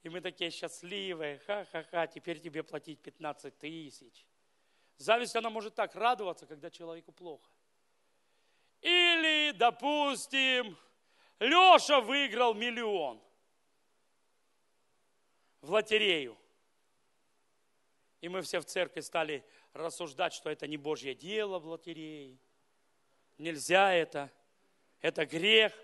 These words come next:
Есть только, а, одно средство —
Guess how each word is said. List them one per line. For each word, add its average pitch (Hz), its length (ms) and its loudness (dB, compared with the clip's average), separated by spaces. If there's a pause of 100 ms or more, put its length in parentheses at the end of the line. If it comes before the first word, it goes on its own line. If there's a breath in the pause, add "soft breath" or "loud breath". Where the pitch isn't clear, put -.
(720)
Есть 185 220 -2
только, 190 220 4
а, 170 500 2
одно 190 800 -2
средство — 180 640 -4